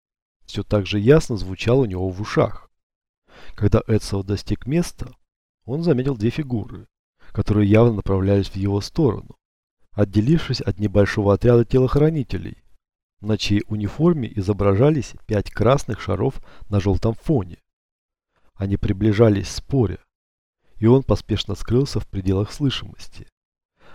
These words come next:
Они остановились перед портиком церкви, и он подкрался ближе,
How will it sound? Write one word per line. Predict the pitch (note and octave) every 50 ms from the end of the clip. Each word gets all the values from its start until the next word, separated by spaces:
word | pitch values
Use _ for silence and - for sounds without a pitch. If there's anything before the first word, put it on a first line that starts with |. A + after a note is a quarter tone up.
| - - G2+
Они | G2+ G#2+
остановились | G#2+ F#2+ - - G#2 G#2 G2+ G#2 G#2 G2+ F#2+ -
перед | - - G#2 F#2 -
портиком | - - G2+ F#2+ - - - G2+ G2 -
церкви, | - - D#3 E3 D#3 - - - G#2 - - _ _ _ _ _ _ _ _ _ _ _ _ _ _ _
и | - F#2+
он | G#2 A#2+ D3 D#3+
подкрался | - B2+ - - - G2 G2+ G#2 G#2+ - -
ближе, | C3+ C3+ D3+ C#3 G#2+ F#2+ - - -